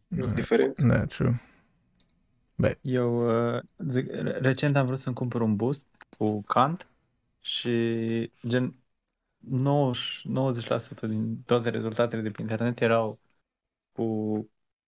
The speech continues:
Speaker 3: aia de care spui tu, că e frum-, unde e frumos, așa, știi, genul,
Speaker 2: Da.
Speaker 3: sau
Speaker 2: It's
Speaker 3: așa
Speaker 2: weird,
Speaker 3: ca
Speaker 2: da, nu știu.
Speaker 3: thriller, știi? <laughs>
Speaker 2: De, de, adică,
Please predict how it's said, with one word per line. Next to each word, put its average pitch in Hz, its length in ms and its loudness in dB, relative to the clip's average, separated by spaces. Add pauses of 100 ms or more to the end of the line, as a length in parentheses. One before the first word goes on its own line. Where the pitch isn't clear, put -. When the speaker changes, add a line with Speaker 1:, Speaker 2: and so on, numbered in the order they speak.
(280)
Speaker 3:
aia 117 220 8
de 107 240 0
care 110 180 6
spui 110 240 -4
tu, 117 120 0
că - 140 -4
e 110 60 2
frum-, 113 300 -4
unde 107 240 0
e 104 40 0
frumos, 113 480 4
așa, - 300 0
știi, - 240 -2
genul, 143 260 4
Speaker 2:
Da. 113 280 6
Speaker 3:
sau 110 400 4
Speaker 2:
It's - 320 0
Speaker 3:
așa 147 200 6
Speaker 2:
weird, 131 400 10
Speaker 3:
ca - 60 0
Speaker 2:
da, 110 260 8
nu 117 160 8
știu. 117 200 0
Speaker 3:
thriller, 117 420 8
știi? 113 300 -2 (380)
<laughs> - 920 2 (240)
Speaker 2:
De, 135 260 6
de, 151 240 4
adică, 151 220 10